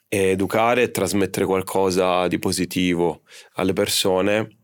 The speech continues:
magari insegnargli anche qualcosa di pratico, ma anche di, di, di positivo, qualcosa che serve, qualcosa di valore. All'università l'avrei potuto fare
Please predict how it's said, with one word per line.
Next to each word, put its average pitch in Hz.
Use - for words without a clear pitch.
magari 98
insegnargli 90
anche 87
qualcosa 90
di 92
pratico, 113
ma 101
anche 92
di, 104
di, 92
di 98
positivo, 107
qualcosa 92
che 87
serve, 92
qualcosa 87
di 87
valore. 87
All'università 123
l'avrei 101
potuto 101
fare 92